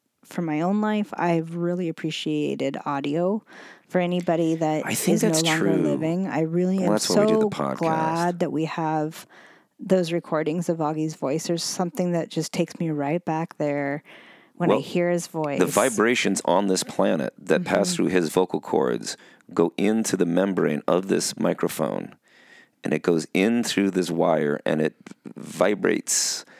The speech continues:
Speaker 2: and then it sends a little message to this little chip, and then it comes back out and vibrates in a speaker. There's that vibration element.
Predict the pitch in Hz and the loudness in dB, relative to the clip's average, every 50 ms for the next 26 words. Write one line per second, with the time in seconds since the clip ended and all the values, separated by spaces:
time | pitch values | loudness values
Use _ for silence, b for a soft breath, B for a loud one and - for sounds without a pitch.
0 | B B B B _ - 78 90 90 82 80 80 95 98 87 87 90 - - - | B B B B _ -2 0 0 0 0 2 2 4 4 4 2 0 0 0 -2
1 | - - - - 90 90 95 95 92 87 98 98 101 98 95 92 92 - - 98 | -2 0 2 2 2 2 2 0 0 2 2 2 2 2 2 2 2 2 0 0
2 | 80 76 - - - - 90 80 76 - - 98 98 - - - - - 90 - | -2 -2 -4 -4 -4 -2 -2 -2 -2 -2 -2 -2 -2 -4 -4 -2 0 0 0 -2
3 | - - - 78 78 85 87 101 117 - - - 104 98 95 76 76 82 - 101 | -2 -4 -4 -4 0 0 2 2 2 0 0 -2 -2 0 0 -2 -4 -2 0 0
4 | 104 120 127 - - _ - 95 113 110 - 87 82 78 73 80 85 92 98 120 | 0 0 -2 -6 -6 _ 0 0 0 2 2 0 0 0 -4 0 2 2 2 4
5 | 104 104 104 101 92 - - 92 92 85 - - - - - 110 - - 95 87 | 2 2 2 2 0 -2 -2 -2 0 0 0 -2 0 2 2 2 2 2 2 0
6 | - B B B B B B B B _ - - 98 95 95 101 98 - - - | 0 B B B B B B B B _ 2 2 2 4 2 0 0 0 -2 0
7 | - 104 95 82 82 78 80 85 85 90 98 98 - - - - - - 65 65 | 0 2 2 0 -2 -4 -2 2 2 2 2 2 0 -2 -2 -2 -2 -2 -2 -2
8 | 60 55 50 - | -2 -4 -6 -8